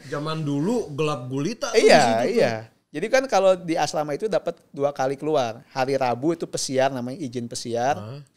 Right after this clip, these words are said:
Speaker 2: Itu
Speaker 1: Harus
Speaker 2: cuma
Speaker 1: pakai seragam?
Speaker 2: Enggak, enggak. Karena kan kita basicnya lebih ke intelijen kan.
Speaker 1: Hmm.
Speaker 2: Jadi dibebaskan gitu. Jam sat,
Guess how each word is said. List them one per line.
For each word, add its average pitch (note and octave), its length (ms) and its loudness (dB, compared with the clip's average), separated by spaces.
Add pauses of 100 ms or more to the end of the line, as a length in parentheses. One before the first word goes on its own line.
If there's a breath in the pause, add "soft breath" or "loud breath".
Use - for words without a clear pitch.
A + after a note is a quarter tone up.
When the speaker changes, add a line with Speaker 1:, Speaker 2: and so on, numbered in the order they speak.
(240)
Speaker 2:
Itu C3+ 160 -12
Speaker 1:
Harus D#3 180 -4
Speaker 2:
cuma C3 140 -4
Speaker 1:
pakai E3 180 -10
seragam? D#3+ 460 -6 (180)
Speaker 2:
Enggak, D3+ 320 4
enggak. A#2+ 300 -6 (500)
Karena A#2 220 -16
kan C#3 140 -10
kita C3+ 260 -8 (260)
basicnya B2+ 540 -10 (240)
lebih A2 260 -14
ke A2+ 140 -14
intelijen A2+ 640 -8
kan. G#2 240 -12
Speaker 1:
Hmm. A2 260 -20
Speaker 2:
Jadi A2 300 -12 (240)
dibebaskan G#2+ 560 -16
gitu. - 160 -20 (500)
Jam C3+ 200 -6
sat, B2 260 -6